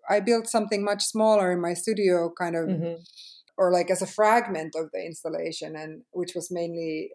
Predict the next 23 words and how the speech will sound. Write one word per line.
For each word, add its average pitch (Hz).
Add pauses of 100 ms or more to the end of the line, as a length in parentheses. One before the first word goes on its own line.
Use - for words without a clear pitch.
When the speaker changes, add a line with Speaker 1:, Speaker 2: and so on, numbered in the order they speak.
Speaker 1:
I 170
think 170
it 160
was 165
only, 160
like, 160 (500)
two 175
or 165
three 202
meters 165
long 160
in 160
my 165
studio. 165
And 165 (560)
now 185
it's 175
the, 160 (520)
you 180
know, 156
we've 165
covered 175
the 170